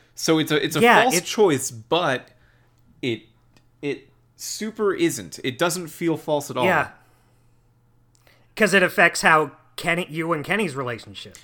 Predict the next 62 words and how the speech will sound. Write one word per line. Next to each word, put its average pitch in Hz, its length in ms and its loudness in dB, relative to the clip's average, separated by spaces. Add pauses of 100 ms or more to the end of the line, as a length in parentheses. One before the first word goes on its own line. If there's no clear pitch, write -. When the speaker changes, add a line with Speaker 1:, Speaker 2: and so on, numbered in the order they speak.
(100)
Speaker 1:
It 143 100 0
affects 208 320 -2
how 190 200 4
Speaker 2:
It's, - 200 0
it's 180 140 -6
more 190 220 6
about 160 260 0
Speaker 1:
it 139 40 2
Speaker 2:
that. 165 100 0
Speaker 1:
affects 135 240 -2
that, 151 360 0
but 143 120 2
I 139 80 0
think 175 160 -8
more 147 200 -2
importantly, 135 440 -4
there's 117 180 -6
a 113 60 -6
time 113 320 -8
later 180 260 0
in 135 80 -4
this 120 160 -6
episode 113 420 -6
where 113 120 -2
you're 113 160 -6
given 131 240 -6
a 117 60 -8
choice 120 360 -6
again. 104 560 -2 (460)
And 139 160 -4
I 135 80 -2
think 208 240 -8
if - 80 -12
they 151 140 0
just 143 300 -6
gave 127 300 -2
that 120 300 0
choice 135 580 -4 (480)
as, 117 220 -2 (200)
like, 104 280 -8
the 107 80 -8
first - 400 -8
one 135 340 -6
that 120 180 -8
you 110 260 -12 (100)
e-, 120 180 -10
encounter 113 420 -8
in 107 100 -6
the 107 60 -8
game, 110 460 -8
and 104 100 -6
it 98 160 -6
actually 95 360 -4
worked 95 320 -8
the 113 80 -8
first 113 180 -8
time 120 140 -8
you 123 100 -8
encounter 123 300 -6
in 127 100 -8
the 127 60 -6
game, 139 240 -8